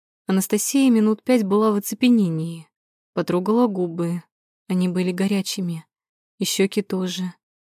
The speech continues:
Шапочка вообще упала с головы в снег. Медленно подняла, отряхнула, села в свою машину. Завела мотор — долго прогревала, а когда, наконец, выехала с парковки, попала в пробку.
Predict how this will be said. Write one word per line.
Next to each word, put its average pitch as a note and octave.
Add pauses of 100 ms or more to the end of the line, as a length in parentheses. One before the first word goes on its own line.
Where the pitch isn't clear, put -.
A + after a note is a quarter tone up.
(180)
Шапочка C4
вообще A3+
упала G3
с F3
головы E3+
в F3
снег. - (640)
Медленно A3
подняла, E3+ (200)
отряхнула, G3+ (420)
села A#3+
в B3+
свою F3
машину. E3+ (480)
Завела F#3
мотор — A3 (440)
долго A3+
прогревала, G3+ (540)
а F3+
когда, F3+
наконец, F#3
выехала F#3
с -
парковки, A3+
попала G3
в -
пробку. E3